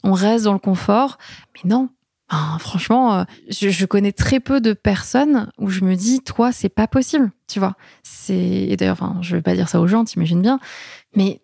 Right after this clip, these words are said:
toutes les problématiques que j'ai, moi, en coaching, alors, il y a beaucoup de confiance en soi. C'est vraiment le, le sujet qui revient. Et d'ailleurs, on parle de confiance en soi, mais,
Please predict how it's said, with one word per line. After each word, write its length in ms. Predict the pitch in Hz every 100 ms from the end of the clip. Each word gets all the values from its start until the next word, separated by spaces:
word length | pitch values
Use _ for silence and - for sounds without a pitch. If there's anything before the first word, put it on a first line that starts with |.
| _
toutes 260 | - 311 -
les 140 | 233
problématiques 760 | - - 220 220 214 - 240 -
que 120 | 208
j'ai, 220 | 190 214
moi, 180 | 220 214
en 100 | 190
coaching, 520 | 185 190 - 311 320 220 _ -
alors, 200 | 180 175
il 40 |
y 60 | 180
a 40 |
beaucoup 340 | 180 208 - 262
de 60 |
confiance 360 | - 202 - 190
en 80 | 180
soi. 300 | 185 214 _ _
C'est 240 | - -
vraiment 400 | 180 185 190 208
le, 420 | 208 180 175 180
le 360 | 185 196 - 202
sujet 340 | - - 226
qui 140 | 226 220
revient. 240 | 190 226
Et 60 | 226
d'ailleurs, 260 | 190 190 180
on 80 |
parle 220 | 180 180 180
de 60 |
confiance 580 | 180 220 220 - 220 -
en 40 |
soi, 220 | 185 - 202
mais, 160 | 175